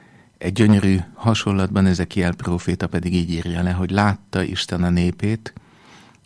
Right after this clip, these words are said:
ahogyan megszületett és a vérében vergődött. Senkinek sem kellett. És azt mondta az Úristen, elmentem melletted, megláttalak,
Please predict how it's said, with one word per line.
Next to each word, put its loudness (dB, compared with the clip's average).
ahogyan 2
megszületett 0
és -4
a 2
vérében 2
vergődött. -8
Senkinek 2
sem -2
kellett. -8
És -12
azt 2
mondta 2
az -2
Úristen, -2
elmentem 2
melletted, 2
megláttalak, -2